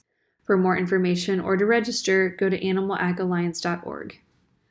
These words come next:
Get a head start on ag sector trends for twenty twenty-three at U S D A's ninety-ninth Agricultural Outlook Forum,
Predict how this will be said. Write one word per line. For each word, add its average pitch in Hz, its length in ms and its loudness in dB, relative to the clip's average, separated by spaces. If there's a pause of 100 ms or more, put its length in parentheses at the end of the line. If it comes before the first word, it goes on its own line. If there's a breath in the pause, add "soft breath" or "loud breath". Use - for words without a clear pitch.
(240)
Get 208 160 6
a 220 80 6
head 220 240 2
start 196 420 2
on 190 240 0
ag 190 260 0
sector 202 440 0
trends 175 420 -2
for 185 140 -2
twenty 180 320 0
twenty-three 175 680 -2
at 175 180 -4
U 185 140 4
S 190 160 0
D 180 240 0
A's 165 320 -2
ninety-ninth 180 760 2
Agricultural 180 760 -2
Outlook 180 380 -4
Forum, 175 560 -6